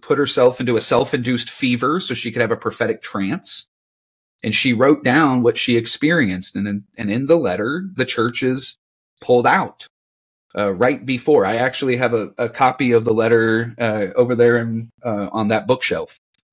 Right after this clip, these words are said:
I mean, when you read it, it's, it actually is. It's this, it's this fascinating. Now, there is some theological issues with some of the stuff that she says outside of it, but it is,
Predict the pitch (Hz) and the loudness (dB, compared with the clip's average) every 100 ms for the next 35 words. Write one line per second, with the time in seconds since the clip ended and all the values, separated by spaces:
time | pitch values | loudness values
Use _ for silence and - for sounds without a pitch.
0 | _ _ - 113 127 143 147 143 277 240 | _ _ -6 -2 -2 -2 -2 0 2 2
1 | 127 139 - - 139 143 208 - 104 123 | 2 -2 -6 -4 0 0 0 -2 -2 0
2 | - 120 - 135 127 - - 127 - 147 | 0 -4 -4 -4 -4 -6 -8 -8 -4 -6
3 | - 117 143 - 156 143 202 196 208 190 | -4 -2 -2 -2 -4 -2 -2 0 0 -2
4 | - 190 156 135 113 143 151 - 120 101 | -4 -2 2 2 2 2 0 0 -2 -2
5 | - 123 185 120 - 120 117 - 113 - | -2 -4 -4 -4 -4 -2 -2 0 -2 -2
6 | - 117 - 104 110 131 101 - 107 156 | -4 -4 -2 -2 -2 -2 -4 -4 -4 -4
7 | 110 120 123 170 170 | -4 0 2 2 0